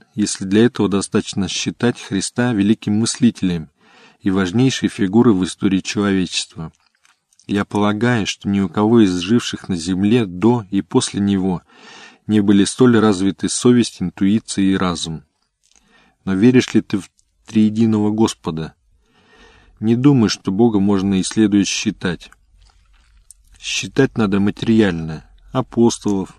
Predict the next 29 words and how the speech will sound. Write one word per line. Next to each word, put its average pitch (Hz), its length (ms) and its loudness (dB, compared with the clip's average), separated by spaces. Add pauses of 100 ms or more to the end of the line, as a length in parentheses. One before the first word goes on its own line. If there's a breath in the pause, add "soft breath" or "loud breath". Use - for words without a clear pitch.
римских 120 540 0
пап, - 360 -4 (640 soft breath)
Библии. 95 680 2 (600)
Авраам 110 720 -2
не 110 120 -4
считал 117 420 -2
своего 92 400 -4
Бога, 82 420 -8 (560 soft breath)
равно 104 360 0
как - 260 -10
и - 20 -2
Мухаммед, 104 640 -4 (260)
и 104 100 -2
уж - 140 -6
тем 110 240 -2
более 120 360 6
Иисус, - 520 -4 (520 soft breath)
который 107 400 0
протестовал 107 760 0
даже, 87 420 -2 (120)
если 104 280 -2
его 98 180 2
почтительно 101 640 -4
называли 92 560 -2
отцом. 90 520 -6 (1000 soft breath)
«Есть 127 280 2
только 131 300 2
один 127 300 2
Отец», — - 440 -6